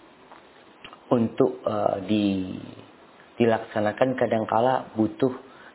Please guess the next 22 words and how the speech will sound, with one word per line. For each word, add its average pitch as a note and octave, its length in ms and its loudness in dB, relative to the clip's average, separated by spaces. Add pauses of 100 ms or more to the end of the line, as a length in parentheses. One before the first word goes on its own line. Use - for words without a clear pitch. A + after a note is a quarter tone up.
kepercayaan. A2 720 -2 (1400)
Artinya A2+ 320 0
umpamanya A#2+ 320 2
ana B2 240 2
dengar A2 320 2
wasiat G2+ 240 0
dari G2+ 160 2
abah F2 400 -2
ana, F2 320 -8 (800)
atau G2+ 240 0
abah G#2+ 240 2
ana A2+ 80 2
dengar G#2+ 240 0
dari G2 160 2
kakeknya. - 560 -6 (1700)
Kemudian G#2+ 500 2
ini D3 220 0
karena E3 320 4
ada D#3+ 80 6
wasiat E3 480 2
seperti D3+ 420 -2
itu. F2+ 140 -14